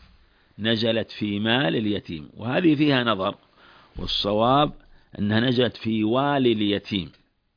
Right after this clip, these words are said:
وإن كان يمكن أن توجه رواية النسائي في مال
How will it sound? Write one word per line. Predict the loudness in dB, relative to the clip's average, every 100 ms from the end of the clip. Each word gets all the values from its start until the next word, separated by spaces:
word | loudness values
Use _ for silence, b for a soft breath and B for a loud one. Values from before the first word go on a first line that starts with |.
| b b b b
وإن | 0 2 2 0
كان | 0 0 -2 -2
يمكن | -2 0 -2 -4
أن | -4
توجه | 0 0 0 -4 -4
رواية | -2 -4 -4
النسائي | -6 -6 -4 -2 -2 -4 -6
في | -6 -4
مال | -2 -2 -4